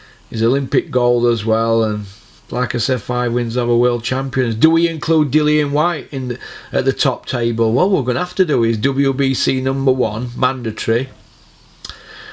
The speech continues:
And he's, he's got two wins over champions, just same as Wilder, just same as Fury. You know, he's beat Brown and Parker.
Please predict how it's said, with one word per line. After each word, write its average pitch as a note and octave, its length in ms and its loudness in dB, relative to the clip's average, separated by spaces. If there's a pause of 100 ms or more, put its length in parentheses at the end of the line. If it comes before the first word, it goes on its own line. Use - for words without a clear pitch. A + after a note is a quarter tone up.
And C3 140 -2
he's, B2+ 320 -2
he's B2+ 240 -4
got - 240 0
two D#3+ 180 2
wins D3+ 380 0
over C#3 180 2
champions, E3 540 -2
just C3+ 220 -2
same D3+ 240 0
as C#3+ 100 -2
Wilder, C3 540 0
just D3 240 -6
same D#3 240 0
as D#3 100 -2
Fury. G3 540 2 (340)
You C3+ 80 -6
know, C#3 80 2
he's D#3 160 2
beat D3+ 260 -2
Brown C#3+ 300 0
and C#3 100 -6
Parker. E3+ 640 -2